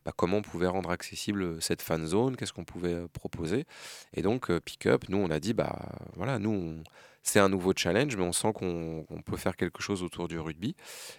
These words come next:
Et voilà, donc j'ai passé une partie de mon été, euh, à préparer ça. Et puis, on a, hum, audio décrit deux matchs, donc en direct de la fan zone, France-Nouvelle-Zélande, et puis ensuite, euh,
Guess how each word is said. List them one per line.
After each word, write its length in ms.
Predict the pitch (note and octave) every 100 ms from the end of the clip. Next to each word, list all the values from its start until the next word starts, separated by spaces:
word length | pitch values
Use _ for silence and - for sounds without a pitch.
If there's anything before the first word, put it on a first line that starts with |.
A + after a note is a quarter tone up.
| -
Et 60 | F2+
voilà, 200 | E2 G2+
donc 140 | G#2
j'ai 120 | E2+
passé 280 | - E2+ G2
une 100 | F2+
partie 280 | F#2+ - G2+
de 60 |
mon 200 | F#2+ F#2
été, 480 | F2+ F2+ - G2 F#2+
euh, 160 | E2+ D#2 - - -
à 100 | -
préparer 520 | - G2 - F#2 E2+
ça. 280 | - A#2 G3 - - - _ -
Et 100 | E2+
puis, 180 | - A#2
on 160 | C#3+
a, 80 | F2+ - -
hum, 380 | E2+ D#2+ D#2+ - -
audio 220 | F2+ F2+
décrit 360 | E2+ - -
deux 200 | G2+ G2+
matchs, 240 | F2 A#2 D3
donc 180 | F2 G#2+
en 80 |
direct 320 | G#2 G#2 F#2+ F#2
de 60 |
la 100 | F2
fan 240 | E2 F2 D#2+
zone, 280 | F2+ B2
France-Nouvelle-Zélande, 1160 | B2 - A2 - G#2 F#2 F2+ E2 D#2+ F2+ C#3+ C#3+ - - - _
et 80 | F#2
puis 180 | - F2
ensuite, 580 | E2 - - - -
euh, 260 | F2 E2